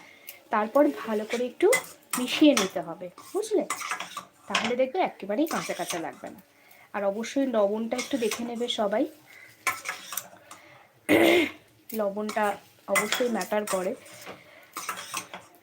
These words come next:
তো আজকে এটাই আমাদের ছিল ব্রেকফাস্টের মেনু, সেটা হচ্ছে ভেজ চাউমিন, এগ নু-, এগ চাউমিন। তো আমি তো এইভাবেই বানাই। তবে হ্যাঁ, আমি হলুদ দিইনি, আমার মা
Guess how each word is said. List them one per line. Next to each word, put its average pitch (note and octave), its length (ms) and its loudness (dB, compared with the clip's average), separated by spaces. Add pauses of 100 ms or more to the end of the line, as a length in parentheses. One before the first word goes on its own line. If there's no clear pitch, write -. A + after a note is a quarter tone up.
(720)
তো G#3 80 -8
আজকে G3 320 -4
এটাই A#3 380 0
আমাদের G#3 360 0
ছিল A3 400 -2 (480)
ব্রেকফাস্টের A3 720 -2
মেনু, G3+ 360 -2 (260)
সেটা G#3 380 -8
হচ্ছে A3+ 260 -4
ভেজ A#3 540 -2
চাউমিন, G#3 380 -2 (100)
এগ A#3 260 2
নু-, A#3+ 180 -4 (260)
এগ C4+ 220 6
চাউমিন। G#3 380 0 (880)
তো F#3 220 0
আমি G#3+ 260 -2
তো C4 80 2
এইভাবেই B3+ 400 0
বানাই। A3 320 0 (300)
তবে B3+ 260 4
হ্যাঁ, E4 120 6
আমি D4 180 8
হলুদ A#3 340 2
দিইনি, G#3+ 340 -2
আমার G#3 240 2
মা F#3+ 200 -2